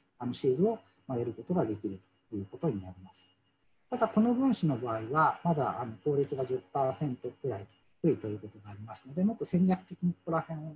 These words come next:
なんかいじるということを最近やってみました。で、この概念ではですね、リンクを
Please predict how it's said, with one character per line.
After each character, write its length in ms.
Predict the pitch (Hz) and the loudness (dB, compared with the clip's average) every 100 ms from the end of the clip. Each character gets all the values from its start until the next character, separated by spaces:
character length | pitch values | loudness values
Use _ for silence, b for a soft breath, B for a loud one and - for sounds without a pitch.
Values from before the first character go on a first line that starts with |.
| - | -10
な 100 | 156 | -8
ん 40 | 143 | -6
か 120 | 95 | -8
い 100 | 104 | -2
じ 120 | 135 | 0
る 120 | 107 - _ _ _ _ | -2 -8 _ _ _ _
と 60 | - | -2
い 40 | |
う 20 | 143 | -2
こ 120 | 202 | 0
と 120 | 247 | 2
を 60 | 202 | 2
最 220 | 131 117 - | 2 -2 -4
近 180 | 107 101 | -8 -6
や 100 | 95 | -6
っ 20 | |
て 160 | - 95 | -10 -10
み 80 | 98 | -6
ま 140 | 92 | -6
し 60 | - | -10
た。 80 | _ _ _ _ - - _ _ _ _ _ _ _ _ _ _ _ _ - - - | _ _ _ _ -20 -20 _ _ _ _ _ _ _ _ _ _ _ _ -14 -14 -2
で、 120 | 220 220 | 2 4
こ 120 | 226 | 6
の 200 | 254 240 214 | 4 2 4
概 200 | 240 240 | 6 6
念 220 | 165 127 | 6 4
で 80 | 110 | -2
は 100 | 101 | -4
で 120 | 95 | -6
す 120 | - | -6
ね、 260 | 127 131 107 - - | -2 -2 -4 -10 -2
リ 80 | 135 | 2
ン 220 | 190 233 | 4 2
ク 200 | - 233 | -2 -2
を 220 | 226 226 | 0 0